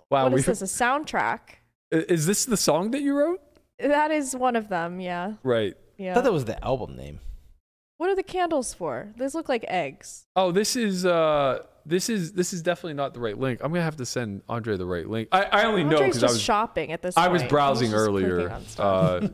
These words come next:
Speaker 1: Uh,
Speaker 2: <laughs> What's the fourth thing on the list?
Speaker 1: well, uh, I, I'm gonna go ahead and send it to Andre real quick.
Speaker 2: Okay.
Speaker 1: Uh, you tell us a little more about the
Speaker 2: <clears throat>
Speaker 1: project.
Speaker 2: So,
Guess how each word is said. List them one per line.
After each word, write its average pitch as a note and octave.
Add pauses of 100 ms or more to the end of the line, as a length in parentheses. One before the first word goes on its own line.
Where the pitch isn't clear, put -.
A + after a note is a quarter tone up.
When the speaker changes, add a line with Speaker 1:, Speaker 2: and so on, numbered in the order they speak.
Speaker 1:
Uh, F4+
Speaker 2:
<laughs> -
What's D#4
the F4+
fourth D4
thing C4+
on B3
the A3
list? - (220)
Speaker 1:
well, C#3 (560)
uh, C3
I, C#3
I'm D#3+
gonna D3+
go A2+
ahead A2+
and G2
send G2+
it F2+
to -
Andre F#2+
real F2+
quick. - (140)
Speaker 2:
Okay. G3
Speaker 1:
Uh, F#2 (500)
you C#4
tell D#4
us D4
a D4+
little C4+
more A#3+
about -
the A3+
Speaker 2:
<clears throat> A3
Speaker 1:
project. -
Speaker 2:
So, B3